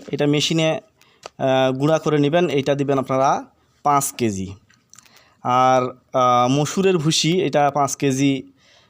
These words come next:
আহ, দিবেন, বা অন্য যে কোনো কালাইয়ের ভুসি দিতে পারেন, আহ, খেসরি হতে পারে, আহ, বা ছোলার ভুসি, যে কোনো ডালের ভুসি পাঁচ কেজি দিবেন। লবণ দিবেন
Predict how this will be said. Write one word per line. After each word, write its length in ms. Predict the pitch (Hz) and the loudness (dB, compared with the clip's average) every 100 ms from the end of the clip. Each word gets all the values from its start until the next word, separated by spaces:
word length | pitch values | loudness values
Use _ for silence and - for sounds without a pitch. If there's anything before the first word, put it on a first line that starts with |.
| _ - | _ -6
আহ, 240 | 127 127 | -2 0
দিবেন, 440 | 131 135 151 226 277 _ _ _ | 0 0 2 0 -6 _ _ _
বা 300 | 139 147 143 | -2 2 2
অন্য 300 | 135 156 156 | 2 0 0
যে 120 | 143 165 | 0 -2
কোনো 420 | 180 180 180 170 | 0 2 0 0
কালাইয়ের 320 | 151 143 143 | 2 2 2
ভুসি 220 | 117 123 139 | -2 -4 -4
দিতে 200 | 117 107 | -2 -2
পারেন, 300 | 104 143 269 | 0 0 -4
আহ, 1400 | - _ _ _ _ _ _ _ _ _ _ _ 123 117 | -10 _ _ _ _ _ _ _ _ _ _ _ -6 -6
খেসরি 380 | 135 - 135 123 | -6 -2 0 0
হতে 220 | 117 117 | -2 -2
পারে, 280 | 110 104 113 | 0 0 -4
আহ, 1600 | 143 _ _ _ _ _ _ _ _ - _ 113 110 107 104 95 - | -8 _ _ _ _ _ _ _ _ -20 _ -4 0 0 0 -2 -6
বা 220 | 120 110 104 | 0 0 0
ছোলার 340 | - 131 120 117 | -4 0 0 0
ভুসি, 460 | 98 101 - 160 - _ _ - | -4 -6 -6 -6 -10 _ _ -6
যে 160 | 143 | -4
কোনো 340 | 143 135 131 - _ _ _ _ _ - | -2 0 0 -4 _ _ _ _ _ -4
ডালের 300 | 131 135 131 | 0 2 0
ভুসি 240 | 113 - | -2 -4
পাঁচ 240 | 101 127 - | -2 -2 -2
কেজি 200 | 107 98 | -6 -6
দিবেন। 340 | 90 87 117 _ _ _ _ _ - | -8 -12 -16 _ _ _ _ _ -4
লবণ 440 | 135 147 165 180 | 0 2 2 0
দিবেন 340 | 170 170 170 | 0 0 -2